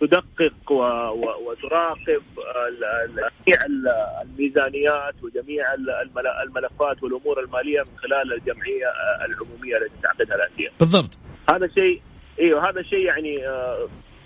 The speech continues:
Speaker 1: يعني ما يخلينا ن-، نشكك في، في دور وزارة الرياضة من هذا الجانب، لأنه في، في، آه، قسم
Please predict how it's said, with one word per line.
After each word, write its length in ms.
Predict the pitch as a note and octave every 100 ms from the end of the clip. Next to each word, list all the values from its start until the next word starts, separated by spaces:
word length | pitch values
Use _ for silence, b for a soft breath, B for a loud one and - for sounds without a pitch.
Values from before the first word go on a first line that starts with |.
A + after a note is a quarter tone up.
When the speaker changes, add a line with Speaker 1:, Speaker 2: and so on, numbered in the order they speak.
| - -
Speaker 1:
يعني 480 | B2+ G#2+ C3+ C#3 C#3
ما 220 | D#3+ F#3
يخلينا 460 | F3+ F#3+ F#3+ F#3 E3
ن-، 320 | D#3+ D3+ C3+ C3 - -
نشكك 500 | C3 D3 - - D3+ -
في، 180 | C#3+ B2+
في 100 | C#3
دور 240 | D3+ D3
وزارة 360 | C3+ C#3 C3 C3+
الرياضة 380 | C3 C#3+ B2+ A#2+
من 160 | A#2+
هذا 200 | C#3 C3+
الجانب، 380 | B2+ C#3+ E3 G3 - -
لأنه 360 | D3 E3+ F3 E3
في، 360 | F#3 E3+ C#3
في، 400 | - F3 D#3+ C#3+
آه، 540 | B2+ B2 B2 A#2 A#2+ D3+
قسم 180 | D3+